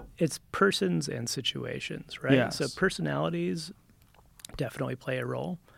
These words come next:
Speaker 1: Um, I like to drink. I'm gonna tend to drink more than most people. But also, if I'm in a situation where I have non-alcoholic options, the situation pushes my behavior in a different direction,
Speaker 2: Right.
Speaker 1: right?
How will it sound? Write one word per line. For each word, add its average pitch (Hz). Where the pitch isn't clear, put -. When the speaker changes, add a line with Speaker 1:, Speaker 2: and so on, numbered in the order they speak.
Speaker 1:
Um, 123
I 139
like 151
to 135
drink. 131
I'm 127
gonna 117
tend 127
to 117
drink 113
more 117
than 120
most 123
people. 151
But 151
also, 151
if 131
I'm 135
in 123
a 120
situation 127
where 120
I 120
have 139
non-alcoholic 123
options, 120
the 135
situation 135
pushes 143
my 127
behavior 120
in 117
a 117
different 120
direction, 123
Speaker 2:
Right. 127
Speaker 1:
right? -